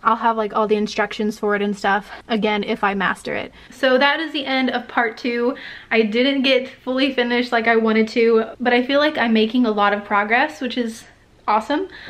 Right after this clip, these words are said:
It's just the, like, organizing, and I'm the worst organizer <laughs> ever. <laughs> I feel like it, at least.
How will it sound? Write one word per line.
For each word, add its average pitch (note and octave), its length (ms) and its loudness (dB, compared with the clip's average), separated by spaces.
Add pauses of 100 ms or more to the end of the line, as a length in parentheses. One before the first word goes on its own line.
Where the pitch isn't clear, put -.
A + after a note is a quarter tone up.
(140)
It's A3+ 240 -6
just A#3 260 -2
the, A#3+ 80 -2
like, G#3+ 300 -2 (160)
organizing, A3 680 0
and A3+ 400 0 (460)
I'm C4+ 180 2
the C#4 100 0
worst A#3+ 380 0
organizer A#3+ 600 2
<laughs> - 40 0
ever. A#3+ 440 2 (240)
<laughs> - 480 -2
I C#4 140 0
feel C#4 180 2
like B3 220 2
it, A#3+ 100 0
at A3+ 140 0
least. A3+ 400 -2